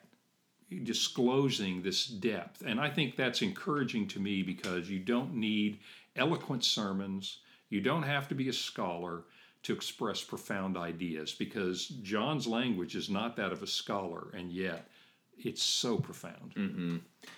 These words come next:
Speaker 2: Yeah, there is a lot packed into very simple, short sentences in John. So it has a very unique flavor. Um, the other thing is it's structured very differently. And so maybe give us a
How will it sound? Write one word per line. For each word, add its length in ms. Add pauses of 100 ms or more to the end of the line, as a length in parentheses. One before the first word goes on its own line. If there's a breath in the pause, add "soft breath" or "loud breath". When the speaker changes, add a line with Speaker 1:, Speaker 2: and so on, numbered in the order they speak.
(140 loud breath)
Speaker 2:
Yeah, 120
there 180
is 120
a 60
lot 420
packed 280
into 340
very 320
simple, 600
short 580
sentences 840
in 360
John. 340
So 140
it 80
has 120
a 60
very 220
unique 340
flavor. 480 (580 loud breath)
Um, 280
the 160
other 120
thing 200
is 100
it's 160
structured 560
very 220
differently. 560
And 120
so 140
maybe 240
give 140
us 160
a 120